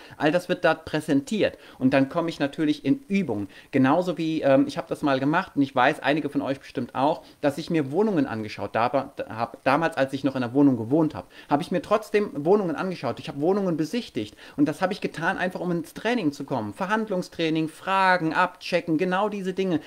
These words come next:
Das ist alles kostenfrei. Ihr könnt mich zwar einbestellen, das kostet euch etwas und das wird sehr geil werden. Es gibt aber auch viele geile kostenlose Trainingsplätze da draußen.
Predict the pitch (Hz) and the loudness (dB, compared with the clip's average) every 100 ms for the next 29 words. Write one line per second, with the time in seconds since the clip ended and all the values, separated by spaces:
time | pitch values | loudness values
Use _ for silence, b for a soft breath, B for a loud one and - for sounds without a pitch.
0 | B 151 147 151 202 202 - 190 - 156 | B -8 -2 0 0 -2 -2 -2 -2 -6
1 | - 104 104 123 - 175 - 156 - - | -4 -4 -4 -4 0 0 0 -2 -2 -2
2 | 113 - 202 226 190 151 143 120 110 - | 0 2 2 0 -2 2 2 2 -4 -6
3 | 196 190 151 - 110 110 107 110 110 101 | -6 -4 -8 -2 -2 -2 -4 -4 -4 -4
4 | 101 - 107 107 104 139 185 151 127 - | -8 -8 -6 -4 2 4 4 4 2 -2
5 | B - 220 - 170 160 - 214 190 160 | B -6 -4 0 0 0 -2 -2 0 2
6 | 147 156 - 185 - 170 165 170 - 226 | 2 2 -2 -6 -4 -4 -4 -6 -4 -2
7 | 202 143 - 117 - 113 104 - 98 107 | 0 -2 -4 -6 -6 -6 -6 -4 -6 -6